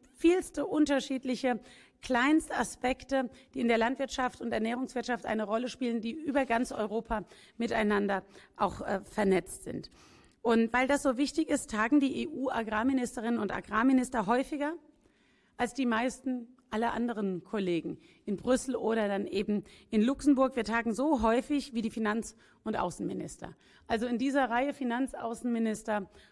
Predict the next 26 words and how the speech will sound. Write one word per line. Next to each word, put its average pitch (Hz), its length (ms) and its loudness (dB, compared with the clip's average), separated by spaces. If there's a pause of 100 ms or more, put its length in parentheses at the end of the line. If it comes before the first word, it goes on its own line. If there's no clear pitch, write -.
(120)
und 214 120 -2
die 233 60 -2
Landwirtschaftsminister 185 1200 0
sind 226 540 -2
ständige 233 680 0
Gäste 190 340 -2
in 185 140 -4
Brüssel, 233 380 -2
auch 208 220 -2 (140)
in - 160 -4
einer 208 320 0
Nichtpräsidentschaft. 180 1200 -4 (320)
Wie 247 140 0
alle 302 240 2
Politikfelder 302 840 0 (680)
ändert 247 360 2
sich 247 200 -4
natürlich 262 680 2
die 233 120 -2
Agrarpolitik 208 760 -4
und 196 180 -4
hat 226 160 -6
sich 214 220 -6
auch 190 160 -2
massiv 190 500 -4
geändert. 180 540 -2